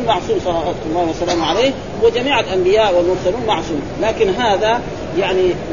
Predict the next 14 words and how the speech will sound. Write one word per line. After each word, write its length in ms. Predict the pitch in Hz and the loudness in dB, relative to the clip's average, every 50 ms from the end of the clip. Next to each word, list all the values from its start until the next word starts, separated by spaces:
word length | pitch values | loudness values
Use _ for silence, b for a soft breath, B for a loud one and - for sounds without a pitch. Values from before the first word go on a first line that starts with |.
| - - - - - - - - 165 | -6 -6 -6 -8 -8 -8 -6 -4 0
يوجه 400 | 180 208 247 - - 226 214 196 | 2 2 2 2 2 2 2 2
إلى 80 | 190 196 | 2 0
الرسول 320 | 175 190 180 - 247 233 | 0 0 -2 -4 -4 -6
صلى 120 | - 214 | -4 -2
الله 100 | 185 180 | -2 -2
عليه 120 | - 240 240 | -2 -4 -4
وسلم، 180 | 254 240 208 | -4 -2 0
والمراد 400 | 190 190 185 185 185 208 220 202 196 185 175 | 0 0 0 0 0 2 0 0 0 -2 -2
به 240 | 208 254 226 - 196 | -2 -2 -2 -2 -2
الأمة. 240 | 185 160 170 156 | -2 -2 -2 0
مثال 720 | 143 302 339 - 349 - 320 - 269 247 202 180 190 214 247 | 0 0 2 2 2 2 2 2 2 2 2 2 2 0 0
ذلك 100 | 240 247 - | 0 -2 -2
في 40 | - | 0
القرآن، 360 | 226 226 233 240 247 208 165 | 0 2 2 2 2 0 0